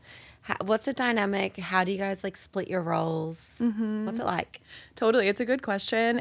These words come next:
Speaker 2: And I would say that it works really well for the three of us based on, like, the way that we split things out. I'm our C E O, so I, like,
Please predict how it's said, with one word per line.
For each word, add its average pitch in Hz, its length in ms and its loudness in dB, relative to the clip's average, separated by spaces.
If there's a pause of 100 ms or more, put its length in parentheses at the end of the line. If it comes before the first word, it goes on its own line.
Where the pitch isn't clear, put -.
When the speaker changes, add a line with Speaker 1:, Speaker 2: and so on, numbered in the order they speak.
Speaker 2:
And 202 420 2 (160)
I 202 140 4
would 214 180 2
say 247 380 4
that 196 380 4 (580)
it 196 120 0
works 185 220 -2
really 196 200 0
well 180 640 2
for 226 400 0
the 226 100 -4
three 226 220 -2
of 226 80 0
us 240 240 0 (260)
based 175 300 -4
on, 190 200 0
like, 180 240 -4
the 190 120 -4
way 165 180 0
that 175 120 -2
we 220 100 -4
split 226 260 -4
things 240 280 0
out. 254 320 4 (300)
I'm 196 140 10
our 214 100 4
C 226 220 2
E 196 60 8
O, 180 200 6
so 196 260 4
I, 180 140 6
like, 175 220 4